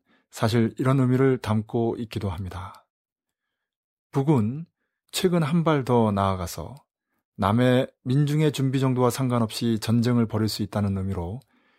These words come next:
전민보복전이란 개념을 국방위 중대보도로 발표했습니다. 광주 항쟁은 현재 진행형입니다. 군사 파시스트의 딸이 이른바 대통령이고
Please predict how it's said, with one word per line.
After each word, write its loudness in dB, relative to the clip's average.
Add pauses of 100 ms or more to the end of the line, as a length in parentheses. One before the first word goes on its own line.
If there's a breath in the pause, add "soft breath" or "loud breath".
(200)
전민보복전이란 2
개념을 0 (400)
국방위 2
중대보도로 2
발표했습니다. -8 (1000)
광주 2
항쟁은 0 (260)
현재 2
진행형입니다. -2 (720)
군사 0
파시스트의 0
딸이 2 (440)
이른바 4
대통령이고 -4